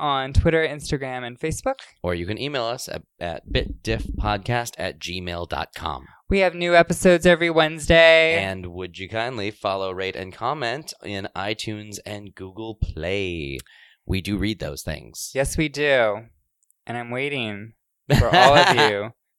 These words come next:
Speaker 1: to comment and
Speaker 2: Which,
Speaker 1: rate.
Speaker 2: when you say that you are waiting with your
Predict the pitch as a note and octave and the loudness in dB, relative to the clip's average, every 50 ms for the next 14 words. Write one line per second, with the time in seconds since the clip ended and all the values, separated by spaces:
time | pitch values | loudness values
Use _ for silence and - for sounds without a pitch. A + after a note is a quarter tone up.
0 | _ _ _ - - D3+ - - - D#3+ D3+ C#3+ C#3 C3 A2+ G#2+ G2 A2+ A2+ - | _ _ _ -10 -10 -10 -10 -6 -2 -2 0 0 0 -2 -4 -6 -8 -10 -12 -12
1 | - - - - _ _ _ _ _ - - - - - C3 B2+ A#2 B2+ C3+ C#3+ | -10 -12 -12 -12 _ _ _ _ _ -20 -18 -12 -6 -2 0 2 2 4 6 6
2 | C#3+ C3+ A#2+ G#2 D#2+ - - - A2+ A#2 B2 B2 A#2+ A2 C3 C3 C3 C3+ B2+ B2 | 6 6 4 2 -2 -6 -4 -2 0 0 2 0 2 4 4 4 4 4 2 4
3 | B2 B2 A#2+ A#2 B2+ C#3 C3 A#2+ A2 G2+ F#2+ G2 F#2 - - _ - G2 A2 G#2 | 4 4 6 6 6 6 6 4 2 0 -2 -8 -14 -16 -16 _ -2 0 2 4
4 | G#2+ A#2 A2+ | 4 4 4